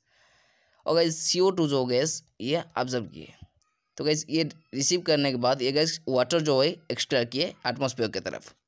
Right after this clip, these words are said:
ठीक है, एटमॉस्फेयर में ये एक्सट्रैक्ट किए, जो कि वाटर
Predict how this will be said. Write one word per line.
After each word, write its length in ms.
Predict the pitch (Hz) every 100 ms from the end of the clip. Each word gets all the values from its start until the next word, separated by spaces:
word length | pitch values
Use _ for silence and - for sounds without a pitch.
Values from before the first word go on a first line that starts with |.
| _
ठीक 120 | 143
है, 80 | 156 196 -
एटमॉस्फेयर 460 | 120 147 139 147 135
में 260 | 139 165 -
ये 180 | - 151
एक्सट्रैक्ट 520 | - 123 - 135 120 110
किए, 160 | 92 - _ _ -
जो 80 | 131
कि 160 | 170 202 - _ 135
वाटर 320 | 131 117